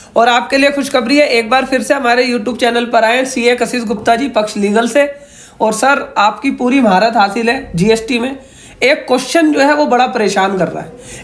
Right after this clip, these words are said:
एक rule बड़ा परेशान कर रहा है। Rule है थर्टी सेवन ए। ये rule, ऐसा मेरा मानना है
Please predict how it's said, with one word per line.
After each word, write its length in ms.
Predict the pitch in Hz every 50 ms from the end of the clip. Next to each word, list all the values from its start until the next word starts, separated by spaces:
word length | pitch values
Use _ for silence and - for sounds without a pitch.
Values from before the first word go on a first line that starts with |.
| -
एक 220 | - 254 320 247 247
rule 420 | 214 185 220 269 311 330 339 311
बड़ा 220 | 254 294 285 294 294
परेशान 520 | 285 277 240 226 226 233 233 233 247 226
कर 100 | 196 165
रहा 160 | 156 156 147
है। 160 | - - - - - - - - - - - - - - -
Rule 380 | 214 202 233 294 330 339 311 311
है 140 | 330 339
थर्टी 420 | - - 254 233 233 214 247 294 285
सेवन 400 | - 240 202 202 226 262 254 - - -
ए। 300 | 247 226 175 - - - - - - - - - - - - - - - - 202
ये 200 | 185 302 339 330
rule, 440 | 247 277 294 311 330 330 359 - -
ऐसा 280 | 214 226 247 - 311 302
मेरा 220 | 294 302 294 294
मानना 320 | 269 262 247 226 226 214 214
है 340 | 208 214 214 - - -